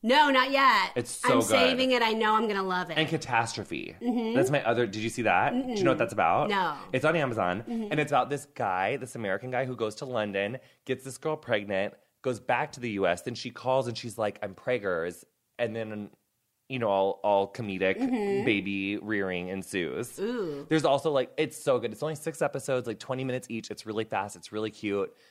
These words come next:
Speaker 2: I really liked it.
Speaker 1: Oh, good.
Speaker 2: And Mozart in the Jungle, you would also like with your music,
Speaker 1: Yes.
Speaker 2: with your musical chops. Did you watch
Speaker 1: Yes.
Speaker 2: it?
Speaker 1: I haven't watched it yet.
Speaker 2: Do you
Speaker 1: I
Speaker 2: know what
Speaker 1: know
Speaker 2: she's
Speaker 1: I,
Speaker 2: about,
Speaker 1: I
Speaker 2: though?
Speaker 1: know, yeah. I know what that's about. It's gonna be great.
Speaker 2: Amazon Prime's coming with the heat.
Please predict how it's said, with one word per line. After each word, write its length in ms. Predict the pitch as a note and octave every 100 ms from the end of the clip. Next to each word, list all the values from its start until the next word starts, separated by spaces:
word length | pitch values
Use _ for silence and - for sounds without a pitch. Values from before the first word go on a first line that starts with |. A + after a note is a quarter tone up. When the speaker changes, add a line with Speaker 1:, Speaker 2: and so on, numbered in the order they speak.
| _ -
Speaker 2:
I 40 |
really 220 | G#2+ G2 D2+
liked 220 | C#2+ -
it. 140 | - -
Speaker 1:
Oh, 100 | A#3
good. 340 | B3+ C#4+ D3+ -
Speaker 2:
And 160 | G3
Mozart 240 | F#3 F3+ G#3+
in 40 |
the 60 | E3
Jungle, 440 | A#2 A2+ F#2+ D#2+ -
you 180 | A#2+
would 220 | A#2 A2+ A2+
also 260 | A2 A2+
like 180 | G#2 F#2+
with 120 | A2
your 120 | G#2+
music, 240 | G#2+ A2 A2+
Speaker 1:
Yes. 180 | A#2+ A2
Speaker 2:
with 140 | A2
your 80 | A2
musical 320 | G#2+ A2 G2
chops. 320 | - E2+ D#2
Did 140 | - B2
you 60 |
watch 220 | C3 G#2 D3
Speaker 1:
Yes. 200 | F3 A#3
Speaker 2:
it? 80 | -
Speaker 1:
I 60 |
haven't 240 | F#3+ G#3 G3
watched 260 | F#3 -
it 60 | E3+
yet. 260 | C#3 C#3 -
Speaker 2:
Do 80 | D3+
you 40 |
Speaker 1:
I 40 | D3
Speaker 2:
know 40 |
what 100 | A3
Speaker 1:
know 40 | A3+
Speaker 2:
she's 40 |
Speaker 1:
I, 20 | A3
Speaker 2:
about, 60 | A3
Speaker 1:
I 120 | G#3
Speaker 2:
though? 40 |
Speaker 1:
know, 180 | G#3+ G#3+
yeah. 340 | G3 F#3+ E3 D3
I 80 | F3+
know 220 | F#3 F#3
what 220 | E3+ E3
that's 240 | - E3 -
about. 180 | D#3+ C3
It's 100 | -
gonna 160 | F#3 F#3+
be 80 |
great. 280 | D#3+ D#3+ D3+
Speaker 2:
Amazon 360 | E3+ G4 B4+ G4+
Prime's 260 | - G#3+
coming 220 | - F#3+ E3
with 100 | D3
the 80 |
heat. 500 | G#2 - - - -